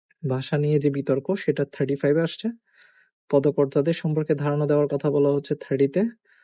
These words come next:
চর্যাপদ কি, তিনজন পদকর্তার নাম, মিনিমাম তিন থেকে ছয় জনের নাম, যেহেতু ছয় মার্কসের যদি আসে তাহলে আমাদের ছয়টা নাম মেনশন করাটা জরুরি।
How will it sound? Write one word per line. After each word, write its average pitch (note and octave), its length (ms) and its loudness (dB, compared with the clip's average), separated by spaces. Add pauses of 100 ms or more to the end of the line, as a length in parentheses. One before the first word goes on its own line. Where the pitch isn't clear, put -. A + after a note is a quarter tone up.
(220)
চর্যাপদ C3+ 520 0
কি, F#3+ 120 2
তিনজন C#3+ 460 0
পদকর্তার B2 520 -2
নাম, B2+ 220 -8
মিনিমাম G3 360 6
তিন D#3 240 2
থেকে E3 220 0
ছয় D#3+ 220 0
জনের D#3+ 220 2
নাম, C3+ 200 -2
যেহেতু C3+ 340 -2
ছয় D3+ 220 -2
মার্কসের D#3+ 320 -2
যদি D#3 240 0
আসে E3 200 -2
তাহলে D3 240 -4
আমাদের C#3 280 -4
ছয়টা C#3+ 360 -4
নাম C3 180 -6
মেনশন C3 380 -6
করাটা C3 300 -4
জরুরি। B2+ 380 -2